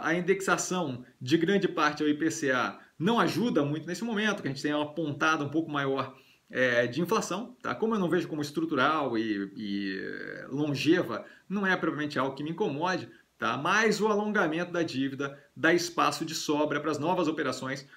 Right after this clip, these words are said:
auxiliarem no pagamento desse endividamento, tá? Então a gente tem a Azulão, é, Jaguatirica, ali o complexo Azulão Jaguatirica, com início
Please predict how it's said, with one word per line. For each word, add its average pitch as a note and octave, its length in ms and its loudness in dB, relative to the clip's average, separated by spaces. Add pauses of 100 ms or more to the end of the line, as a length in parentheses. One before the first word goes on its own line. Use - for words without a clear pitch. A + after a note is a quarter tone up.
(100)
auxiliarem D3+ 640 2
no D3 140 -4
pagamento C#3+ 500 -2
desse C3+ 220 -4
endividamento, C#3 580 -2
tá? G2+ 80 -8
Então A#2+ 160 -6
a C#3 40 -2
gente C#3+ 140 -8
tem D3+ 180 -4
a C#3+ 100 4
Azulão, D3+ 580 0 (500)
é, C#3 380 2
Jaguatirica, D3+ 680 0
ali C3 80 0
o D3 60 0
complexo C#3 380 -2
Azulão C#3 220 -2
Jaguatirica, C#3 640 0
com D#3 120 -4
início D3 680 -2